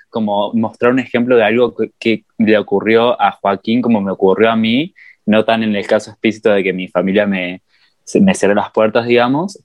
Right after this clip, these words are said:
pero como lograr retratarlo de una forma en la cual se pueda ver desde ambos puntos de vista, tanto de los padres, eh, religiosos como de, de un adolescente que recién descubre su sexualidad.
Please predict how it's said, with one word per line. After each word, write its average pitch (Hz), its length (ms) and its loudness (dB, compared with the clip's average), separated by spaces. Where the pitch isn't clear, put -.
pero 101 720 0
como 104 380 2
lograr 117 640 2
retratarlo 131 960 0
de 143 80 2
una 135 180 -4
forma 135 380 -2
en 139 80 -2
la 113 140 0
cual 98 400 -2
se 107 160 -6
pueda 127 280 2
ver 127 280 -2
desde 117 320 0
ambos 139 360 -2
puntos 131 340 0
de 120 80 -4
vista, 117 340 -4
tanto 107 280 0
de 101 100 4
los 98 180 -6
padres, 117 640 0
eh, 92 300 -4
religiosos 101 560 -2
como 98 260 2
de, 95 180 2
de 90 520 0
un 98 600 0
adolescente 101 680 2
que 92 180 2
recién 104 300 -6
descubre 110 340 0
su - 100 -12
sexualidad. 104 760 2